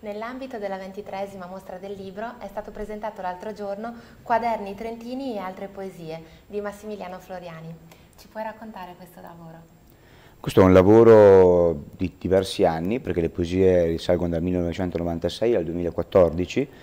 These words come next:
Speaker 2: perciò sono diciotto anni di, di lavoro e sono centotrenta poesie, perciò un libro di duecentootto pagine, molto ricco,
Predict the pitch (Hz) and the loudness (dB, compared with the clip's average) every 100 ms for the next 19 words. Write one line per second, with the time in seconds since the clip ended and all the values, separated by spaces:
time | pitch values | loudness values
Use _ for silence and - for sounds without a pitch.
0 | - - _ 85 85 - 90 82 - _ | -20 -20 _ -10 -8 -4 -2 -2 -6 _
1 | _ - 85 90 - 92 85 85 82 80 | _ -12 -4 -4 0 0 0 -2 -4 -4
2 | 80 76 73 69 _ _ - _ - 87 | -4 -4 -8 -12 _ _ -20 _ -2 0
3 | 92 101 110 131 120 98 90 82 90 90 | 4 6 8 8 8 8 6 2 -2 0
4 | 90 90 85 82 - 92 90 85 85 - | 2 0 -2 -2 -2 0 0 0 -2 -4
5 | 82 78 73 67 69 73 87 85 82 90 | -4 -4 -6 -10 -10 -6 -4 -4 -4 -6
6 | 80 82 80 - 87 87 82 85 - 98 | -6 -8 -8 -6 -4 -2 -4 -2 4 6
7 | 107 107 85 87 - 95 107 - 135 | 6 0 -2 -4 -2 -2 -2 0 -2